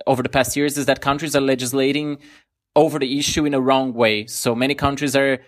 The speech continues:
trying to criminalize disinformation and trying to put fines or, or, or put people in jail who share disinformation, but then, like, who judges what's true or false? Sometimes some countries might put people in jail that are saying things against the government. So for them, this is disinformation, and this is creating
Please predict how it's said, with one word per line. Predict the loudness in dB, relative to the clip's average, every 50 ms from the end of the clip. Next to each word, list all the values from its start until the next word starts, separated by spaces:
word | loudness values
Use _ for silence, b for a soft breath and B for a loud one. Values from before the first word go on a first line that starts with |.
| b b
trying | -4 -2 0 0
to | 0 -4
criminalize | -2 -2 -2 0 2 2 4 4 4 4 4 2 0
disinformation | -2 -2 -2 -4 -4 -4 -2 0 0 2 0 0 -2 -4 -4 -2
and | -4 -4
trying | -2 -2 -2 -2 -2 -4
to | -4 -4 -2 -2 -4 -6 -8 b b b b b b _ 0
put | 0 2 2 0
fines | -2 0 0 2 2 2 0 0 -2 -2 -2 0
or, | 0 2 2 0 0
or, | -2 -2 0 0 0 -2
or | -2 -2 -2 -2 -2 -2 -2 -4 -6 -8 -8 -4
put | -2 -2 0 0
people | -2 -2 0 -2
in | -2 -2 0
jail | 0 2 2 2 2 0 0
who | -2 -2
share | -2 -2 -2 0 2 2 4 4 2 2 -2 -4 B B B B B -2
disinformation, | -2 0 0 0 -2 -4 -4 -2 0 0 0 -2 -2 -2 -2
but | 0 0
then, | 0 0
like, | 0 0 0
who | -2 -4
judges | -4 2 4 4 4 4 2 0 -2 0
what's | -2 -2 -2 -2 -6
true | -4 -2 0
or | 0 0
false? | -2 0 0 2 2 0 -2
Sometimes | -6 -6 -2 0 0 0 0 -2
some | -4 -6 -2
countries | 0 0 0 0 -2 -4 -2
might | 0 0 0 0 -2 -4 B B B B B B _ _
put | 2 2 2 2 0 0
people | -2 -2 0 0 -2 -2
in | -2 0
jail | 0 2 2 2 2 2 2
that | 2 4 4
are | 4 4 4 2 2 -2 b b b b _
saying | -10 -6 -2 0 0 0 0
things | 0 -2 -2 -2 0 -2
against | -2 0 -2 -2 -2
the | -2 2
government. | 4 4 4 4 2 -2 -6 -6 -6
So | -6 -4 -4
for | -2 -2 0
them, | 2 2 2 2 2
this | 2 2 2 2 0
is | -2 0
disinformation, | -2 -2 0 -2 -2 -2 -2 0 0 0 0 -2 -2 -4 -4
and | -4 -2
this | -2 -2 -2 -2
is | -4 -4
creating | -4 -2 0 0 2 2 0 -4 -6 -8